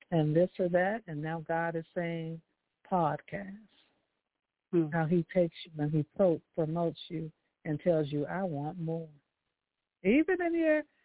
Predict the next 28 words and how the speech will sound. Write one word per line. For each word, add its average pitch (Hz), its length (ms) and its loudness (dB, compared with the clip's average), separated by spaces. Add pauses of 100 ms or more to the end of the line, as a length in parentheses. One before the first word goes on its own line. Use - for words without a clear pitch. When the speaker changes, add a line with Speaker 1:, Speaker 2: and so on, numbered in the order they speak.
(240)
Speaker 1:
as 220 200 4
you're 226 120 2
getting 214 320 2
older, 185 560 2
he 208 140 -2
wants 156 440 -8
more. 151 400 -10 (280)
<laughs> 233 180 -6 (580)
Speaker 2:
Praise 160 180 2
Speaker 1:
God, 151 180 -2
I - 20 -4
Speaker 2:
God. 160 280 4
Speaker 1:
love 147 220 -10
you. 156 140 -18
Speaker 2:
Praise 165 120 0 (120)
God. 151 100 -4 (640)
Praise 160 220 -2 (120)
God. 139 180 -2 (1800)
Speaker 1:
So 160 80 0
I 147 80 4
turn 170 320 0
it 175 80 0
over 170 220 4
to - 180 -4
you. 151 240 0 (2750)
Speaker 2:
Well, 175 120 4
before 190 640 2 (100)
Minister, 160 840 0